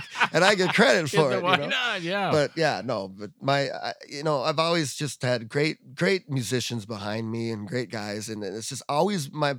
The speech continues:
Speaker 2: my band has always been a family, and there's, like, nobody that's out of my band that,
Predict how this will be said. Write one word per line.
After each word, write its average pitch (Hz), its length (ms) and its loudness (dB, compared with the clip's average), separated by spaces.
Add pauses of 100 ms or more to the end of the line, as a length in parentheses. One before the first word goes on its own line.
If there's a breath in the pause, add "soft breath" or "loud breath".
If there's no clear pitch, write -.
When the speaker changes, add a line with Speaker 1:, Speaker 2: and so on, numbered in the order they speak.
Speaker 2:
my 139 180 0
band 156 260 0
has 147 120 -4
always 139 280 -2
been 139 140 -4
a 131 60 -4
family, 127 500 -6
and 110 100 -8
there's, 113 240 -6
like, 117 200 -4 (100)
nobody 156 540 0
that's 131 380 -4 (680)
out 165 220 4
of 139 100 -2
my 127 220 2
band 127 400 -2
that, 104 160 -6